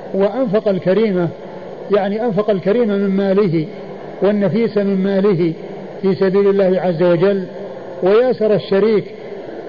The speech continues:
يعني ساهله، ويعني، آه، لم،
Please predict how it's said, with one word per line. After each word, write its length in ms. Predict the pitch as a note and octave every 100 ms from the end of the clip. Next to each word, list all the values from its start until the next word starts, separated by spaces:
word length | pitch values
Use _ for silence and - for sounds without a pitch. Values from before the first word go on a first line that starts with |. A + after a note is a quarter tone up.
| G3
يعني 280 | G#3 G#3 G3
ساهله، 720 | G#3 G#3 F3 A3+ A3+ F3 F3 - - - - - - -
ويعني، 1500 | G3+ G#3 G3+ G3 F#3 - - F#3+ - - G3 F#3+ G3 G3 G#3
آه، 280 | G3 G3 G3
لم، 600 | G3 A#3 G#3+ G3+ F#3+ F3+